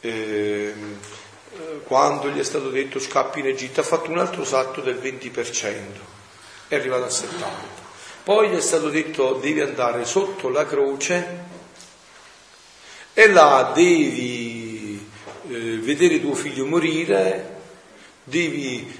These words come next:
accoglierlo tutto come divina volontà, viverlo come divina volontà, devi benedire." E la Madonna l'ha fatto un altro salto, è arrivata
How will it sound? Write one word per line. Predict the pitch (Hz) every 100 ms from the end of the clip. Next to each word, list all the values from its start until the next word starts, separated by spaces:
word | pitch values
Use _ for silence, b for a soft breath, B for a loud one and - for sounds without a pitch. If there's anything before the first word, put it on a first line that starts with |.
| -
accoglierlo | 117 117 - 160 160 139 131 127
tutto | 180 - -
come | - 139 127
divina | 120 139 139
volontà, | 123 127 139
viverlo | - 180 160 123 98 -
come | - 110 104
divina | 113 120 110
volontà, | 110 143 160 196 190
devi | 143 135 123
benedire." | 117 113 117 131 160
E | -
la | 220
Madonna | 180 151 147 143 139
l'ha | 147
fatto | 123 143 127
un | 139
altro | 135 131 135
salto, | 131 120 160
è |
arrivata | 147 135 127